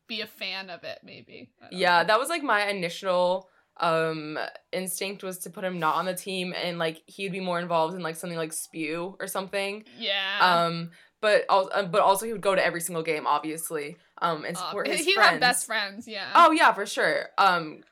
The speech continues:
Speaker 2: but also, I think if he was on the team, I think he'd be a keeper, but a really bad one. And if he was on the
Speaker 1: <laughs>
Speaker 2: same team as Louis, like, Louis would get so pissed and, like, tell him to, like, get off the field. Um,
Speaker 1: Aw, Harold.
Speaker 2: <laughs> I know,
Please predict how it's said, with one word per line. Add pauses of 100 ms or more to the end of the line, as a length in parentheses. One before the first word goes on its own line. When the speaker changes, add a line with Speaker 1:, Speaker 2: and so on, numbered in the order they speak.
(320)
Speaker 2:
but
also,
I
think
if
he
was
on
the
team,
I
think
he'd
be
a
keeper,
but
a
really
bad
one.
And
if
he
was
on
the
Speaker 1:
<laughs>
Speaker 2:
same
team
as
Louis,
like,
Louis
would
get
so
pissed
and,
like,
tell
him
to,
like,
get
off
the
field. (480)
Um,
Speaker 1:
Aw, (100)
Harold.
Speaker 2:
<laughs>
I
know,